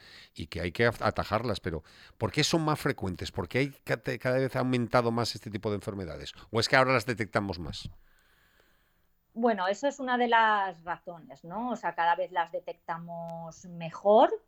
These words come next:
Speaker 2: ¿no? Eh, y de forma más temprana. También hay una conciencia por parte de la sociedad de, eh, cada vez ir más, eh, al, al médico, ¿no? Para, para diagnosticar sus problemas, ¿no? Eh, pues, antiguamente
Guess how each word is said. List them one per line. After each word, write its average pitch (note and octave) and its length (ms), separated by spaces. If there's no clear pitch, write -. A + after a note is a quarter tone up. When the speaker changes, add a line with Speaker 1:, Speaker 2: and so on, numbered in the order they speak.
Speaker 2:
¿no? G3+ 260
Eh, E3 400
y F3 160
de E3+ 140
forma E3 280
más E3 280
temprana. G3+ 560
También F3 260
hay E3+ 80
una F3 180
conciencia F3 800
por D#3 180
parte E3+ 280
de E3 80
la D#3 100
sociedad E3+ 600
de, F#3 520
eh, D#3 280
cada D#3+ 280
vez D#3+ 200
ir E3 220
más, D#3 480
eh, D3+ 320
al, D3 360
al D3 200
médico, F3 520
¿no? F3+ 160
Para, D3+ 520
para D#3 200
diagnosticar D3+ 640
sus D#3 160
problemas, F#3 640
¿no? F#3+ 300
Eh, D3 200
pues, - 140
antiguamente E3+ 1040